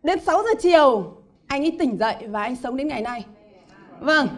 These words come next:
<laughs> À, và anh ấy bây giờ đang là một người mà cũng hầu việc Chúa ở tại Long Biên của chúng ta.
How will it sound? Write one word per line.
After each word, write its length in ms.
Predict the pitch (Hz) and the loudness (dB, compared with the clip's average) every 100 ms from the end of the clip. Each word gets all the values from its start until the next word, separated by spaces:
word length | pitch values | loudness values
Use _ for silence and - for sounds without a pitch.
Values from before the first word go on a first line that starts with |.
| - | -10
<laughs> 180 | - 269 208 - 480 539 415 - - | -2 -2 -2 -8 -10 -10 -12 -16 -20
À, 280 | - 262 311 | -6 -2 -2
và 220 | 330 381 | 2 2
anh 180 | 349 415 | 4 0
ấy 120 | 427 427 | -2 2
bây 140 | 415 | 4
giờ 300 | 349 349 320 | 8 8 6
đang 360 | 302 349 370 359 | 4 2 2 2
là 280 | 330 302 277 | 2 4 4
một 200 | 269 277 | 2 2
người 380 | 302 311 302 269 | 4 6 6 4
mà 540 | 262 262 254 233 226 | 0 0 0 -2 -4
cũng 340 | 226 294 339 | -6 -8 -4
hầu 180 | 403 302 | 0 0
việc 120 | 254 - | 0 -4
Chúa 140 | 277 | 2
ở 140 | 370 254 | 2 2
tại 360 | 277 247 180 202 | -2 -4 -6 -8
Long 220 | 294 311 | -6 -4
Biên 200 | 349 330 311 | 2 2 2
của 80 | 247 | -6
chúng 140 | 277 | -2
ta. 200 | 311 | -2